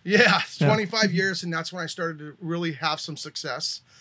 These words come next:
Speaker 1: And, uh, of course, the, the cool part was, is despite not having money, I've had this ability to find the amazing moments in every bit of my life. I've always thought,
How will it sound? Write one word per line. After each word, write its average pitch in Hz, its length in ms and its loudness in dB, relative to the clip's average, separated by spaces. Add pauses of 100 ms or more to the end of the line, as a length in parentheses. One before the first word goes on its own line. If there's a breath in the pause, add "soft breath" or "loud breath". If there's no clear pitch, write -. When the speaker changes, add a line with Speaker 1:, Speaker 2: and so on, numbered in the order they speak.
(300 soft breath)
Speaker 1:
And, 160 260 -2
uh, 160 80 0
of 175 80 -12
course, 208 280 -2
the, - 200 -6
the 185 120 -4
cool 233 240 -6
part 214 280 -2
was, 165 240 -6
is 156 140 -8
despite 190 600 -4
not 175 220 -2
having 170 340 -2
money, 165 360 -6 (560)
I've 160 180 0
had 160 220 -4 (140)
this 160 220 -2
ability 156 540 -2
to 143 460 -6 (460)
find 165 480 -2
the 151 100 -4
amazing 147 840 -4
moments 160 520 -4
in 139 120 -14 (100)
every 156 300 -4
bit 147 160 -6
of 160 60 -4
my 151 100 -6
life. 135 400 -8 (440 soft breath)
I've 151 200 -4
always 160 340 0
thought, 160 320 -2